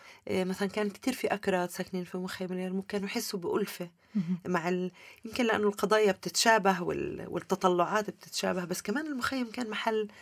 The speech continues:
Speaker 1: دافي. هي، هي ال-، هي ال-، الجزء الثاني من الطفولة،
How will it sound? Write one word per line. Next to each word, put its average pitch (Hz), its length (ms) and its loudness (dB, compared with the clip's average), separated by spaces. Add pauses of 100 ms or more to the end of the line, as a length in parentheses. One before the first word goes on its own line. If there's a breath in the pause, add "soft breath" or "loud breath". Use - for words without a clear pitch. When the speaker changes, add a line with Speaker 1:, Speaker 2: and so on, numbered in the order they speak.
(560 soft breath)
Speaker 1:
دافي. 196 460 4 (260)
هي، 254 520 6
هي 247 420 6
ال-، 220 200 0
هي 233 440 2
ال-، 214 420 -2 (120)
الجزء 202 600 0
الثاني 202 520 2
من 196 300 2
الطفولة، 214 800 2